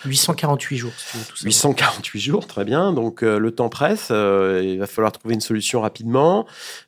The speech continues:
Speaker 2: Donc, on a dit que, euh, on a cru comprendre que la, la, l'échéance était fixée, euh, au plus tard, euh, au, au mois de juin de cette année.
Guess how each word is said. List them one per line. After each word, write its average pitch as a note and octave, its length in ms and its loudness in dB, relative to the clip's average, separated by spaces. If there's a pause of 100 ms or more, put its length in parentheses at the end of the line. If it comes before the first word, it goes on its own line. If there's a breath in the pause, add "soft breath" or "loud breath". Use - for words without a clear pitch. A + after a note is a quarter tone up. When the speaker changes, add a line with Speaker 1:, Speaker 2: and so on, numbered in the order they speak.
Speaker 2:
Donc, G2+ 200 -2
on G#2 100 2
a G#2 100 4
dit A#2 200 -4
que, A2 120 0
euh, F2+ 400 0 (180)
on - 60 -20
a - 40 -20
cru - 160 -6
comprendre A2+ 440 2
que G2 120 -2
la, F2 300 0
la, F2 140 -2
l'échéance G2 520 -2
était F#2+ 140 -8
fixée, G#2+ 460 2
euh, E2+ 140 2
au E2+ 180 -2
plus - 220 -16
tard, G2+ 340 2
euh, E2 280 -4
au, E2+ 280 -2
au A2 100 -2
mois G2+ 220 0
de G2+ 140 -6
juin G#2+ 340 2
de F#2 80 0
cette - 280 -4
année. C3+ 280 2